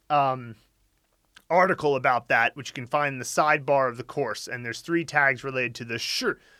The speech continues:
什么什么的 construction. Anyway, so that's, uh, hopefully that answers that question. So it, it can't mean 我想你了 can't mean I missed you because,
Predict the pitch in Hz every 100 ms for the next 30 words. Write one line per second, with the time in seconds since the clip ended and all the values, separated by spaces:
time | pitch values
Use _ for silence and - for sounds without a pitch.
0 | _ - 123 117 117 117 - 185 - _
1 | _ 139 117 - 131 - - _ _ _
2 | _ _ _ _ _ _ _ _ _ _
3 | _ _ - - - 156 165 - 151 151
4 | - 147 123 143 151 139 127 120 120 123
5 | 113 113 - 98 107 139 135 - 143 -
6 | 185 214 - 151 175 170 160 151 - _
7 | _ _ _ 151 147 - 147 196 151 139
8 | 135 - 208 170 165 139 139 147 151 -
9 | - 139 110 104 113 127 117 110